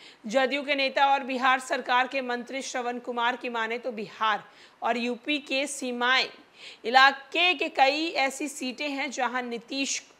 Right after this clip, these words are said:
कुमार को उम्मीदवार बनाने का अनुरोध आता रहा है। जेपी आंदोलन में अहम भूमिका निभाने वाले नीतीश कुमार को पहली बार सत्तर में नालंदा जिले के हरनौत सीट से चुनाव लड़ने का मौका मिला। जनता पार्टी के टिकट पर वे चुनाव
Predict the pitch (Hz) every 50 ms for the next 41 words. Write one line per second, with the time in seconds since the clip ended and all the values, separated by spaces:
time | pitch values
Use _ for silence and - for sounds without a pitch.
0 | - - 233 226 226 220 233 254 262 - 269 247 240 240 233 233 214 196 202 208
1 | 208 214 240 247 208 214 208 208 196 196 196 214 233 220 - 233 220 226 220 214
2 | 214 214 208 202 208 214 226 226 - - - - 226 233 233 - 269 233 202 170
3 | 165 175 - 175 - - - _ _ _ _ _ - - - - _ _ - 202
4 | 220 277 277 233 - 311 311 320 294 285 285 277 254 277 277 269 294 302 302 294
5 | 285 294 285 277 262 269 277 254 247 262 247 254 247 277 285 277 262 262 240 247
6 | 240 240 247 262 262 254 247 247 262 269 254 254 220 - 254 262 254 - - -
7 | 262 240 240 233 247 254 - 269 240 - 240 208 220 226 254 262 240 240 226 226
8 | 226 226 269 294 285 - - - 330 330 330 311 311 330 339 311 302 277 277 277
9 | 269 269 269 269 254 302 302 294 254 214 247 254 254 285 302 - - 285 294 302
10 | 233 226 262 247 240 247 254 254 269 269 - - - 247 269 262 - 262 247 247
11 | - 262 247 240 233 247 254 247 233 226 233 240 254 240 254 233 214 202 196 196
12 | 196 - 254 262 254 254 233 226 214 240 - - - _ _ _ _ - - 185
13 | 240 233 233 226 214 262 254 247 - 240 226 220 - 269 220 - - 240 247 -
14 | - - 247 202 - 285 262 277 - - 226 214 208 226 240 233 - - 254 226
15 | 220 214 214 226 247 226 202 185